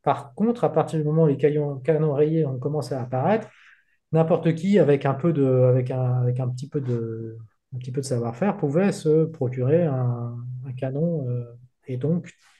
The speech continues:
se protéger. Et ce qui a complètement modifié la dynamique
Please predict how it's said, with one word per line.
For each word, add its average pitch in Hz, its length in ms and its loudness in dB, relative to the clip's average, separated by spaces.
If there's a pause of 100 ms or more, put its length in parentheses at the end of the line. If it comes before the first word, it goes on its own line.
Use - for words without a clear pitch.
(240)
se - 140 -2
protéger. 131 520 -2 (1120)
Et 139 180 0
ce 127 100 -6
qui 170 260 2
a 151 180 6
complètement 185 500 0
modifié 160 720 2
la 156 120 4
dynamique 147 720 -2